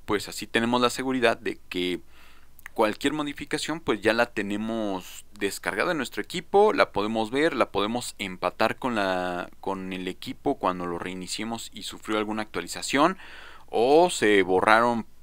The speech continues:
eh, por X, Y razón las configuraciones. Eso sí, las configuraciones volátiles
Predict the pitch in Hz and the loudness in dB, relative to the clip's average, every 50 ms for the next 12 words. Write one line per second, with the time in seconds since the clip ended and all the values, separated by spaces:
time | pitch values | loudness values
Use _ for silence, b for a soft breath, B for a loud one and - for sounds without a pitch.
0 | - - 87 95 95 92 90 87 - - - 95 101 101 - - 113 101 95 98 | -8 -4 -2 0 0 0 0 -2 0 4 4 4 4 4 0 -4 -6 -6 0 4
1 | 107 104 104 101 104 - - 123 123 135 165 180 - - - - 95 95 95 101 | 4 4 6 4 2 0 4 4 4 4 2 -2 -10 -16 -16 -6 -2 0 0 0
2 | - - - 95 90 - 90 87 92 87 90 - 95 87 85 82 - - B B | 0 -2 -4 -6 -6 -6 -4 -2 -2 -2 -2 -2 -4 -6 -6 -8 -10 -12 B B
3 | B B B B B 135 135 - 151 - - 180 175 156 127 - 113 98 - 113 | B B B B B 4 4 4 2 0 0 2 4 4 4 2 0 -6 -4 -2
4 | 98 101 104 104 - 131 143 147 135 123 113 110 120 135 151 - - 117 110 104 | 2 2 2 2 0 -2 -4 -2 0 2 2 4 4 4 2 2 0 -6 -4 -4
5 | 107 117 - - | -4 -4 -6 -10